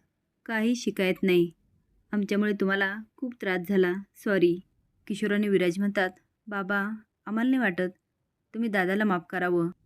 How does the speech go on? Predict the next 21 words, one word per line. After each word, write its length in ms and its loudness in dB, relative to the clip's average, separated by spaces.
कारण 260 0
त्याने 380 -2
खूप 260 -6
वेळा 160 4
चुका 300 -2
केल्या." 380 0
आता 180 -6
प्रमोद 360 0
आणि 140 2
विराज 420 2
बरंच 280 -6
काही 120 0
बोलत 340 2
असतात, 320 0
पण 120 -4
एजे 220 0
म्हणतो, 220 0
"इन्स्पेक्टर, 600 -2
तुम्ही 180 -2
येऊ 120 0
शकता." 500 -8